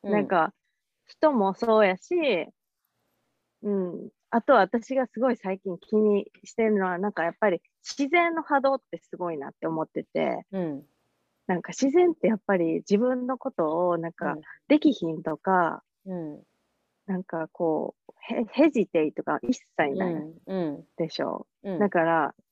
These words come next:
Speaker 2: 自分のことをなんかもう可能性に向かって一直線みたいなところが、
Speaker 1: うん。
Speaker 2: の、すごいなって自然って思ってて。
Speaker 1: うん、うん。
Speaker 2: それでもう本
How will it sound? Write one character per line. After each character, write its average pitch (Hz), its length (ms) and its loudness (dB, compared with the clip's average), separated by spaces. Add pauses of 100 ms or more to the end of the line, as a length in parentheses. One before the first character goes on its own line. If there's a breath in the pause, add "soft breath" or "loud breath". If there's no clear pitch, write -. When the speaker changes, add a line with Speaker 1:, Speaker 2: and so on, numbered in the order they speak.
(240)
Speaker 2:
自 220 100 6
分 269 380 -2
の 262 120 -6
こ 254 160 0
と 165 200 -4
を 165 60 -4
な 185 120 -2
ん 190 40 -10
か - 140 -18
も 180 280 -2
う - 40 -20 (140 soft breath)
可 269 100 0
能 320 240 4
性 311 180 -2
に 277 180 -4
向 277 140 -4
か 180 120 -2
っ 160 60 -8 (140)
て - 140 -6
一 240 120 -2 (160)
直 269 140 -4
線 170 220 -2
み 170 100 -6
た 170 100 -2
い 165 40 -2
な 160 160 -4
と 202 100 -8
こ 185 160 2
ろ 170 140 2
が、 160 180 0 (420 loud breath)
Speaker 1:
う 214 60 -8
ん。 180 220 -4
Speaker 2:
の、 175 160 -2
す - 160 -6
ご 208 160 4
い 196 80 4
な 170 240 4
っ 170 120 2
て - 100 -8
自 - 240 -8
然 185 160 0
っ - 20 -6
て - 180 -8
思 170 240 -4
っ 165 80 -6
て 175 140 -6
て。 151 400 -2 (160)
Speaker 1:
う 190 40 -6
ん、 185 180 -4
う 156 40 -8
ん。 - 20 -10
Speaker 2:
そ 247 80 4
れ 240 140 4
で 214 220 4
も 185 220 -2
う - 20 -10
本 233 200 -2